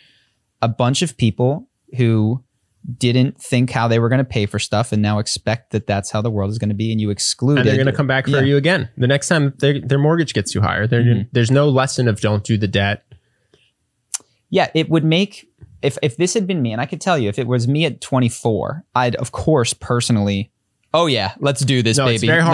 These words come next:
Speaker 1: Let's <laughs>
Speaker 2: We're asking people to think outside themselves, which is very, very hard. So I appreciate people who might be hearing this and
Speaker 1: Yeah.
Speaker 2: hating it
Speaker 1: Oh, dude.
Speaker 2: because this means that instead of getting fifty grand, you're gonna get twenty-five.
Speaker 1: Yeah.
Speaker 2: 'Cause it's gonna, the same six fifty is gonna go to twice as many people,
Speaker 1: Mm-hmm.
Speaker 2: let's say. So I appreciate that that's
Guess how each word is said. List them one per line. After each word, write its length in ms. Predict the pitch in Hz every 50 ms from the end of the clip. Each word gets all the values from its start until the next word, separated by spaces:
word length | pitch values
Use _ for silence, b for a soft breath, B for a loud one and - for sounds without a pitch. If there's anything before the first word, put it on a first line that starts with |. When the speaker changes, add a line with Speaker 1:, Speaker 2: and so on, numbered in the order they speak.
| - - -
Speaker 1:
Let's 20 |
<laughs> 120 | 185 185 156
Speaker 2:
We're 80 | 151
asking 420 | 156 156 160 175 180 - - 185 175
people 300 | 185 196 180 170 180 170
to 80 | 151
think 280 | 127 - - 139 131 123
outside 380 | 127 120 120 117 - 120 110 104
themselves, 380 | 101 95 - - 92 73 - 113
which 100 | 107 113
is 120 | 107 104
very, 400 | 107 113 117 120 123 120 117 113
very 260 | 107 117 113 104 101
hard. 280 | 92 95 92 - - -
So 100 | - 117
I 40 | 110
appreciate 480 | 107 - - 131 120 - 123 113 113
people 260 | - 117 107 - 110 101
who 80 | 104
might 180 | 104 104 98 92
be 80 | - 98
hearing 260 | 101 104 101 98 98
this 180 | 95 92 - -
and 80 | 101
Speaker 1:
Yeah. 140 | 98 - 104
Speaker 2:
hating 180 | 104 101 98 95
it 60 | -
Speaker 1:
Oh, 60 | - 175
dude. 80 | 170
Speaker 2:
because 300 | - 208 107 101 95 - -
this 200 | - 110 - -
means 240 | 117 110 107 92
that 100 | - 110
instead 240 | 80 - - - 107
of 60 | 110
getting 160 | 107 107 104 95
fifty 260 | - 113 101 - - 107
grand, 240 | - 101 98 101
you're 100 | 101 104
gonna 140 | 104 107 104
get 200 | 101 98 92 - _ _ _ _
twenty-five. 640 | - - 123 113 107 92 - 113 107 95 73 - - - _
Speaker 1:
Yeah. 180 | - - 113 - -
Speaker 2:
'Cause 160 | - 120 110
it's 120 | 107 98 -
gonna, 260 | - 113 110 107 104 - - -
the 100 | - 117
same 220 | - - 127 117
six 200 | - - 117 -
fifty 260 | - 123 113 - - 107
is 80 | -
gonna 140 | - 107 101 92
go 120 | 101 101
to 60 | 98
twice 300 | 92 - 120 107 101 -
as 80 | 110 -
many 160 | 110 98 101
people, 300 | - - 113 - - 143
Speaker 1:
Mm-hmm. 80 | 147 160
Speaker 2:
let's 100 | 180 -
say. 160 | - - 120
So 140 | 120 - 127
I 40 | 123
appreciate 520 | 123 120 165 160 147 - 135 113 104 -
that 100 | - -
that's 340 | - 101 95 95 - - -